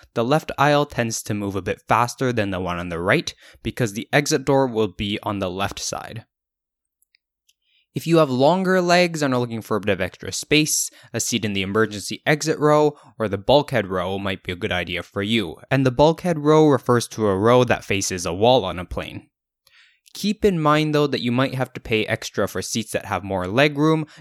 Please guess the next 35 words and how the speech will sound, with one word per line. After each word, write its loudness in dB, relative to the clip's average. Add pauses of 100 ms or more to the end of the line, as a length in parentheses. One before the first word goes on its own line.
depending -6
on -6
the -10
airline, 4 (180)
and 0
with 0
a 4
bulkhead 2
seat, -4 (220)
because 0
it 0
faces 0
a 2
wall, 2 (140)
you 0
won't 4
be 2
able 0
to -12
put -2
belongings -2
under -4
the -4
seat -4
in -10
front -2
of -4
you. -8 (800)
Some 2
exit 0
rows 2
also 0
have -2
limited -4
recline, -2